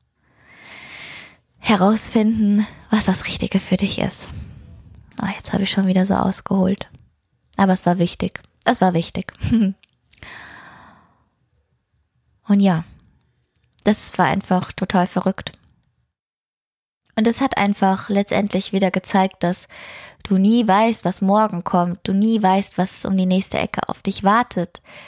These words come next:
Es kann das größte Abenteuer sein. Es kann die größte Katastrophe sein. Du weißt es nicht. <laughs> Aber wenn du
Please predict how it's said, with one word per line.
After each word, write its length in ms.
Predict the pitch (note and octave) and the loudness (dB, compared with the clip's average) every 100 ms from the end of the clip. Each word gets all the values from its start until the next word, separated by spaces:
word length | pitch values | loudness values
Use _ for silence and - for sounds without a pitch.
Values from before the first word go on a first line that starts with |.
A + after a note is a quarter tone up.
| - | -20
Es 120 | - | -6
kann 180 | - G3 | 0 2
das 140 | G#3 | 0
größte 360 | - G#3+ A#3+ F#3+ | 0 0 2 2
Abenteuer 600 | - B2 G#3+ - G3 F#3+ | 4 2 0 0 0 2
sein. 240 | G3 F3+ F#3+ | 2 0 0
Es 120 | - | 0
kann 200 | G3+ G3 | 0 0
die 60 | |
größte 340 | G3 - A3 - | 0 0 0 0
Katastrophe 720 | A3+ G3+ G3 - A3+ B3+ G3+ | -2 0 -2 2 2 2 0
sein. 440 | - F3 F3 F#3 - - - - - - _ | 2 2 2 0 -6 -16 -20 -20 -20 -20 _
Du 120 | - G#3+ | 0 2
weißt 320 | D4+ A4 - | 2 0 -2
es 140 | B3+ | 0
nicht. 380 | G3+ G3 - - B3 - - | 2 2 0 -8 -8 -8 -10
<laughs> 240 | - - | -10 -2
Aber 220 | - A3+ | 2 2
wenn 160 | B3+ C#4+ | 2 0
du 320 | C#4+ C#4+ - | 0 0 -2